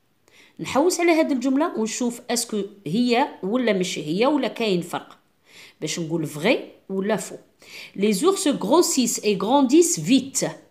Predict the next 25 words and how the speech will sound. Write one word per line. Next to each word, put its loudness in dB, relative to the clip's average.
تاني -2
هاد 0
الجملة 0
نروح -4
نشوفها، -6
est-ce -6
que -6
c'est -4
vrai -4
ou -2
faux -8
من 0
النص. -4
وهادو 0
تربحوا 0
بهم 2
النقاط، -2
حوسوا 0
عليها 2
ما -2
تقلقوش. -6
Quatre, 2
relève 4
du -6
texte 0